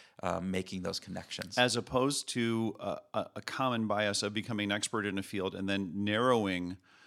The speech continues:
Speaker 2: uh, uh, you know, w-, you know, 'cause the opposite can happen, right? 'Cause,
Speaker 1: Oh, yeah.
Speaker 2: 'cause, 'cause you can, you can say, "Well, I'm an expert in this, and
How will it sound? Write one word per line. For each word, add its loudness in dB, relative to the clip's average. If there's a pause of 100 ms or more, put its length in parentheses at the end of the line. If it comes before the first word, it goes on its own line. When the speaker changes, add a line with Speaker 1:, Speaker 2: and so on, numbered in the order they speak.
(260)
Speaker 2:
uh, -2
uh, -4
you -2
know, -2
w-, -4
you -4
know, -2
'cause -6
the -4
opposite 2
can -8
happen, -6
right? 0
'Cause, 2
Speaker 1:
Oh, 8
yeah. 8
Speaker 2:
'cause, 4
'cause -4
you -2
can, -2
you -2
can -4
say, -2
"Well, -2
I'm 2
an 0
expert 0
in -2
this, -2
and -4